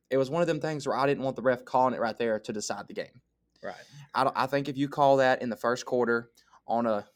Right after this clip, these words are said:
Speaker 1: twenty, twenty yard completion or something like that, you're not gonna have a lot of people upset
Speaker 2: Right.
Speaker 1: about that. It was just, um,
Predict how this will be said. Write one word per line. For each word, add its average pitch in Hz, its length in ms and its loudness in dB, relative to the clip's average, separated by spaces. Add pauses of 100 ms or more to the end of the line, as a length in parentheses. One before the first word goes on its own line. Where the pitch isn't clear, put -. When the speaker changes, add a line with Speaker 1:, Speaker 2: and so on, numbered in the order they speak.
(140)
Speaker 1:
twenty, 135 320 -2 (220)
twenty 139 260 -2
yard 127 400 4
completion 127 500 -4
or 113 60 -4
something 117 240 -4
like 117 160 -4
that, 120 140 0
you're 151 100 0
not 156 100 4
gonna 131 120 0
have 127 120 0
a - 20 -2
lot 117 160 4
of - 60 -10
people 107 360 -6
upset 123 300 0
Speaker 2:
Right. 117 60 4
Speaker 1:
about 113 220 0
that. 113 200 0 (360)
It 143 80 6
was 139 120 6
just, 143 180 -4 (200)
um, 110 320 0